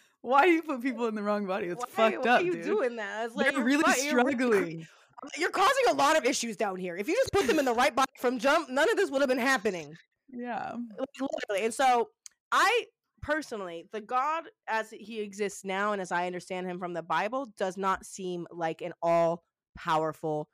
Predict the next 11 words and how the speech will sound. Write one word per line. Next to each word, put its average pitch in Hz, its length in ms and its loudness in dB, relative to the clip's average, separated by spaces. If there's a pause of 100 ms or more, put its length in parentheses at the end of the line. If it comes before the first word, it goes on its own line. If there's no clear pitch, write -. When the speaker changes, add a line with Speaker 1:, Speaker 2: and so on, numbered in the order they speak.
(140)
Speaker 2:
wonderful 147 680 -4 (720)
being. 131 440 -4
It 170 140 -8
seems 190 240 -4
like 190 120 0
a 156 80 -2
very 185 560 0
nasty, 180 920 -4 (140)
evil 175 520 -4 (100)
person 165 500 -4
who 165 180 -4